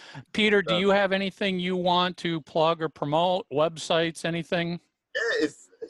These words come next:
Speaker 2: if, look, for all our news, um, so Melodic Rock Records is now changing to M R Records. The reason mainly is so we can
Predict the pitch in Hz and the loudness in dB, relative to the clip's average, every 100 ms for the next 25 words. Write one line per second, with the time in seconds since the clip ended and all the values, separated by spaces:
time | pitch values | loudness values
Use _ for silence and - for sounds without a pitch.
0 | 359 - - 175 - 165 180 170 151 135 | -10 -8 -2 -2 2 0 2 2 2 2
1 | 143 147 143 - 143 127 123 120 - 139 | 0 0 -2 -2 0 2 0 -6 -4 2
2 | 131 123 135 165 170 - 143 - 135 - | 2 2 0 0 0 0 0 0 -2 -2
3 | 123 120 156 - 107 117 120 - 123 120 | -4 -4 -4 -6 -4 -2 0 -2 -2 -2
4 | 120 110 117 113 113 - _ _ _ - | -2 -4 -4 -4 -4 -8 _ _ _ -6
5 | 127 117 113 110 110 - _ _ - 117 | -2 0 2 0 -2 -6 _ _ -4 0
6 | 117 120 117 120 165 202 - - _ _ | 2 2 0 -2 -2 -4 -8 -16 _ _
7 | 107 110 131 131 127 120 117 123 123 117 | -6 -2 0 -2 -4 -2 2 0 0 -4
8 | 110 110 107 - 117 110 107 104 101 101 | -2 -2 -4 -4 -2 -2 -2 -4 -6 -8